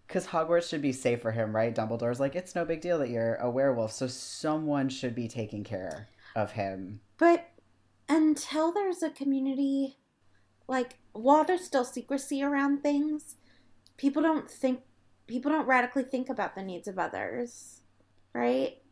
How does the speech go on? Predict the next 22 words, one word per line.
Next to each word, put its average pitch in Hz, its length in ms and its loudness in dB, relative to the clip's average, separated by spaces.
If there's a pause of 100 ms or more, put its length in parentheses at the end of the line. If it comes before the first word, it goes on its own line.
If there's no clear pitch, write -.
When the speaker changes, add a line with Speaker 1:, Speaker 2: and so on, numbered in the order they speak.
(380)
Speaker 2:
And 233 100 -2
so, 254 320 2
and 247 160 4
then 247 180 2
you 254 220 2
have 262 240 0
to 269 80 -2
think 254 440 -4
to - 120 -4 (100)
ask 233 400 0
for 240 100 -4
things 208 520 -6
that - 100 -14
you 202 120 -4
don't 185 200 -8
feel 185 220 -6
entitled - 640 -6
to, - 420 -6 (380)
right? 277 260 4
Like, 240 200 2 (760)
there's 240 300 2
no, 254 640 2